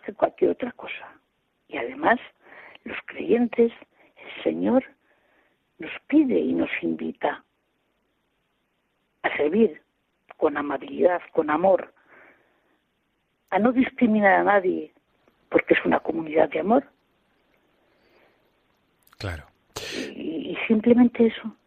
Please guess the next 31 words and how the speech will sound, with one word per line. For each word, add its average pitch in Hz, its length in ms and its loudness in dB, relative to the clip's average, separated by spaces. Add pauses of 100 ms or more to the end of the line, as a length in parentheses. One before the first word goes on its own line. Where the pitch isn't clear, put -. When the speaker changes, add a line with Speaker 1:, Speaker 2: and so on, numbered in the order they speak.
(480)
Speaker 2:
Qué 110 140 -4
bueno. 87 240 -2 (280)
Angustias, 127 440 0
¿y 135 40 2
un 139 80 0
mensaje 113 420 0
para 98 180 2
todos 101 260 2
aquellos 95 340 -2
que 98 100 -4
no 92 120 -2
conozcan 90 500 -4
Cáritas, 90 640 -4 (340)
desde 107 200 0
tu 110 100 2
experiencia 92 760 -2 (180)
de, 90 360 -4
de, 95 240 -4
de, 92 680 -4
sobre - 280 -4
todo 120 160 4
de 147 80 2
plenitud, 107 440 0 (680)
eh, 87 360 -6
de 92 80 -4
plenitud 95 360 -2
de 110 100 0
fe 117 220 -2
que 107 80 -6
estás 95 240 -4
viviendo 92 560 -2